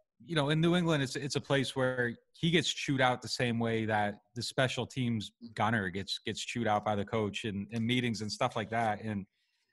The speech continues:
I just think that, that he probably, you know, you win six titles there. What else are you gonna do? What, what does seven really change? He, he's at an age in his career, you know, I, I think he probably just wants to have fun. And I think a lot of the perfectionism that has defined his career and has led to his success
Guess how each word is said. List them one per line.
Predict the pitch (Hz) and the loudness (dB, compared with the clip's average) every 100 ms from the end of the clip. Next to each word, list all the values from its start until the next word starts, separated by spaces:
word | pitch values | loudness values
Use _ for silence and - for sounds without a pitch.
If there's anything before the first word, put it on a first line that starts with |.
| _ _ | _ _
I | 139 | -2
just | 156 - | 0 0
think | 165 151 | -2 0
that, | 139 120 | 0 0
that | 120 | -4
he | 120 139 131 | -6 -4 -2
probably, | 135 127 117 117 113 110 - | 2 4 4 0 -2 -6 -8
you | |
know, | 120 110 - _ - | -8 -8 -12 _ -10
you | 117 | -2
win | 135 | 0
six | 127 127 - | 0 -2 -2
titles | 113 110 104 | 0 0 0
there. | 107 104 101 - _ _ _ _ - | -2 0 -2 -6 _ _ _ _ -2
What | 139 | 0
else | 139 127 | 0 0
are | |
you | 120 | 0
gonna | 110 101 | 0 0
do? | 101 | -2
What, | 101 123 | -2 -2
what | 131 | 0
does | 143 135 | 0 0
seven | - 123 113 | 0 0 0
really | 113 110 101 | -2 0 -2
change? | 101 107 104 101 - | -2 -2 -2 -4 -6
He, | 120 | -8
he's | 123 127 123 | -6 -2 0
at | 139 | 0
an | 117 | 0
age | 110 120 117 104 | -2 -2 -2 -2
in | 107 | -4
his | 104 | -6
career, | - 110 107 107 104 | -4 -2 0 0 -2
you | 113 | -4
know, | 107 | -2
I, | 104 - _ _ _ _ - | -2 -6 _ _ _ _ -2
I | |
think | 135 160 | 2 2
he | 151 | 0
probably | - 127 135 | 0 2 2
just | 117 110 | 0 -2
wants | 117 110 | -2 -2
to | 104 | 2
have | 104 98 | 0 2
fun. | 110 104 | 0 0
And | 104 120 | 0 0
I | 127 | 0
think | 127 147 | 2 0
a | 135 | 2
lot | 123 127 | 4 4
of | 120 | 2
the | |
perfectionism | 117 117 - 117 - 113 104 113 | -4 -6 -4 -4 -4 -6 -4 -4
that | 107 107 | -2 -4
has | 117 107 | -4 -8
defined | 117 139 156 | -2 0 0
his | 131 | -2
career | - 117 113 | -2 -2 0
and | 113 - | -2 0
has | 151 135 | 0 2
led | 143 156 | -2 -2
to | 127 | -2
his | 113 | -4
success | - 107 160 131 107 | -6 -2 0 2 0